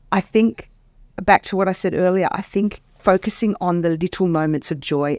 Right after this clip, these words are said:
and particularly in difficult times, or, um, if you're, you know, you, you're not feeling particularly buoyant or resilient, or, um, you're feeling very anxious, just to focus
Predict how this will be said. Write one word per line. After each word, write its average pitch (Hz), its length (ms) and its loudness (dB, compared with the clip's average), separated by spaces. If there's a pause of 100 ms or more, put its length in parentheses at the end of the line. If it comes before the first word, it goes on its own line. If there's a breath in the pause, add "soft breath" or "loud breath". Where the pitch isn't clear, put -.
and 160 140 -4
particularly 220 580 0
in 175 80 2
difficult 165 400 -4
times, 160 640 -2 (120)
or, 156 440 0 (400)
um, 151 400 0
if - 160 -4
you're, 160 320 0 (160)
you 196 140 -2
know, 151 40 0
you, 170 220 0
you're 180 220 -2
not 180 180 2
feeling 165 260 2
particularly 175 540 0
buoyant 160 720 -2 (360)
or 156 80 -2
resilient, 160 920 0 (180)
or, 151 600 0
um, 143 360 -2
you're 143 80 -6
feeling 185 220 0
very 180 160 0
anxious, 165 340 -2
just - 280 -4
to 190 80 -4
focus 196 640 0